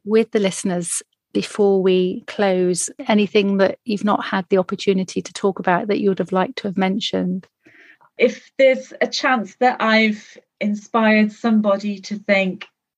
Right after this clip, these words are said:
Speaker 2: "I'm ready to make that transition to a healthier life," that would just make my day. Just be brave and, and do it. If I can help anybody,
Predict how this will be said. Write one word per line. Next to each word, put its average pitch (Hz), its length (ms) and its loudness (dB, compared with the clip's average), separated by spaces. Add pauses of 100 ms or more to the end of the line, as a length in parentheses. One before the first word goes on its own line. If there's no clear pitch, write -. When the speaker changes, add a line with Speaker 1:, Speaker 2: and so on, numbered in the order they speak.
(280)
Speaker 2:
"I'm 185 280 2
ready 185 360 2
to 190 200 -6
make 175 320 -4
that - 340 -2
transition 180 760 -4
to - 160 -8
a 175 40 -6
healthier 175 500 -6
life," 170 500 -6 (760)
that 185 200 0
would 170 260 4 (180)
just 185 240 -4
make 170 180 0
my 175 160 -2
day. 175 600 0
Just - 440 -6 (200)
be 214 100 2
brave 180 520 0
and, 170 300 -8
and 175 240 -6
do 175 160 2
it. 175 220 0
If 190 80 -6
I 185 80 0
can 190 160 -6
help 208 400 2
anybody, 175 920 0